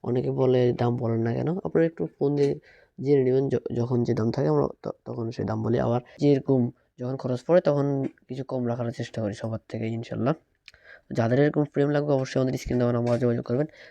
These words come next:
আর হচ্ছে আপনারা কোয়েল পাখির ট্রে অথবা মুরগির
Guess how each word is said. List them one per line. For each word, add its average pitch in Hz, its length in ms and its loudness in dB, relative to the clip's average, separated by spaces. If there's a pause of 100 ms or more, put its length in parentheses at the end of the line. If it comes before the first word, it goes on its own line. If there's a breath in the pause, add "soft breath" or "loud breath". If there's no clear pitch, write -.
(120 loud breath)
আর 123 160 0
হচ্ছে 123 240 0
আপনারা 139 340 2
কোয়েল 135 260 0
পাখির 143 380 0 (180)
ট্রে 135 240 0
অথবা 131 320 -4
মুরগির 143 340 0